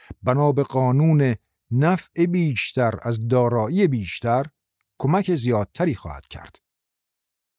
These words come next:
بنا به قاعدهٔ تولید مثل، انسان هر قدر که دارای افکار نیک موفقیت آور و سعادت آمیز باشد،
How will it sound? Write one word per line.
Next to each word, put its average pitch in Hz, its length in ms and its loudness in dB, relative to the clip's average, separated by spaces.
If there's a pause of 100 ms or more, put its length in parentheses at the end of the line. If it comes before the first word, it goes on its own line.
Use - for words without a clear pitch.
(640)
بنا 170 320 2
به 180 120 4
قاعدهٔ 135 520 2
تولید 120 420 -2
مثل، 135 560 0 (640)
انسان 139 380 2
هر 156 200 2
قدر 165 440 -2
که 139 140 0
دارای 127 480 2
افکار 139 540 0
نیک 143 400 2
موفقیت 127 840 0
آور 117 340 0
و 120 180 0 (180)
سعادت 127 680 -2
آمیز 135 420 0
باشد، 135 380 0